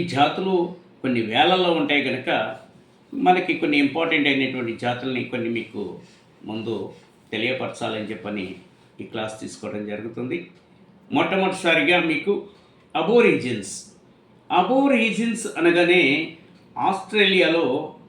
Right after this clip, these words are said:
ప్రాచీన జాతి ఇది. ఆస్ట్రేలియా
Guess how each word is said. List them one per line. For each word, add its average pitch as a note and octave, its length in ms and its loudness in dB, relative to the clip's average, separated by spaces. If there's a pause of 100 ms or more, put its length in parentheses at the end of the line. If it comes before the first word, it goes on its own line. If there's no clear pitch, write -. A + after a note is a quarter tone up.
(640)
ప్రాచీన G3 600 0 (140)
జాతి A#2 320 -2
ఇది. G2+ 140 -8 (880)
ఆస్ట్రేలియా E3 440 2